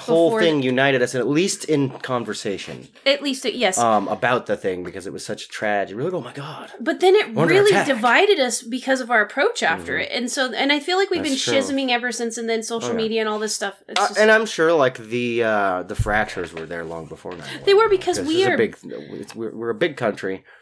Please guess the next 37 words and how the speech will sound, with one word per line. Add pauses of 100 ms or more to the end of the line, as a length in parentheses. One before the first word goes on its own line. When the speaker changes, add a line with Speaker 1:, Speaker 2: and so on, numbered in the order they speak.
(140)
Speaker 2:
We're
a
nation
based
on
individualism,
and
Speaker 1:
Mm-hmm.
Speaker 2:
individualism
only
works
if
people,
it
goes
back
to
that
ethics
conversation.
You
have
to
care
about
people (300)
beyond,
"I
get
to
do
this," (220)
'cause
that's
Speaker 1:
Yeah.
Speaker 2:
what
we're